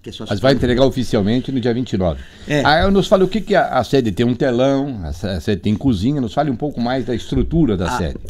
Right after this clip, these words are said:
Speaker 1: a se-, a se-, quando a gente, ah, montou a, a, a sede, a gente teve o mesmo intuito de poder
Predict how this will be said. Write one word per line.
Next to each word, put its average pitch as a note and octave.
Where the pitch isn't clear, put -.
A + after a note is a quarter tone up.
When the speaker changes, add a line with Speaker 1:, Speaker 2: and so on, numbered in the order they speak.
Speaker 1:
a D3+
se-, -
a C3+
se-, -
quando E3
a -
gente, F#3+
ah, A2+
montou B2
a, C#3+
a, G2+
a B2+
sede, C3
a -
gente D3+
teve D3+
o B2
mesmo C#3+
intuito D#3
de D#3
poder D#3